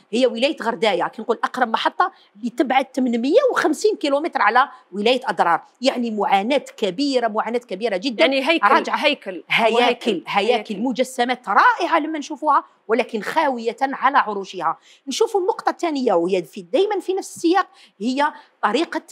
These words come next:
Speaker 1: طريقه، آه، تقسيم ولا ال-، يعني لا ريبارتيسيون تاع ال-، تاع ال-، الاطباء المختصين. نشوفوا طريقه عشوائيه، نشوفوا انه بعض المختصين يبعثوهم الى بعض المراكز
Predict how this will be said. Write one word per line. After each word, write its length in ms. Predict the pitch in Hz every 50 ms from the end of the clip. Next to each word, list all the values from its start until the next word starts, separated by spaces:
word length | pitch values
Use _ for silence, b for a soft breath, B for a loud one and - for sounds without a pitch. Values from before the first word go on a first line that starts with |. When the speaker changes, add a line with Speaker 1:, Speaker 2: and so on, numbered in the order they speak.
| - _ -
Speaker 1:
طريقه، 640 | - 233 262 311 - 311 - - - 233 214 196 185 - _ _ _ _ _ _ _ _ _ -
آه، 80 | 196 190
تقسيم 540 | 196 - - - - - - 359 262 202
ولا 160 | 196 202 196 196
ال-، 100 | 196 185
يعني 280 | 185 190 180 185 190
لا 100 | 175 180
ريبارتيسيون 680 | 175 294 339 - 269 - - - 254 - - 339 339 330 b b b b b
تاع 100 | - 214
ال-، 260 | 233 220 220 - - -
تاع 100 | 214 214
ال-، 140 | 208 196
الاطباء 640 | 190 180 196 202 - - 285 254 180 190 359 349 -
المختصين. 680 | 220 196 196 - - - 175 - - - 175 156 156 - _ _ _ _ _ -
نشوفوا 440 | 262 240 - 381 403 - - 359 370
طريقه 460 | - 240 208 214 254 269 240 - -
عشوائيه، 920 | - 196 202 - - - 208 208 208 185 180 - 214 226 175 160 165 143 - b b b b b
نشوفوا 380 | 247 - 330 - - 311 - 294
انه 180 | 262 247 240
بعض 240 | 214 185 320 330 311
المختصين 640 | 349 320 311 - - 330 - - - 349 359 330 262 220
يبعثوهم 500 | 240 175 233 226 - - 302 269 269 262
الى 220 | - 269 240 240
بعض 180 | 233 - - 294
المراكز 560 | 294 285 294 311 320 311 - 330 320 247 -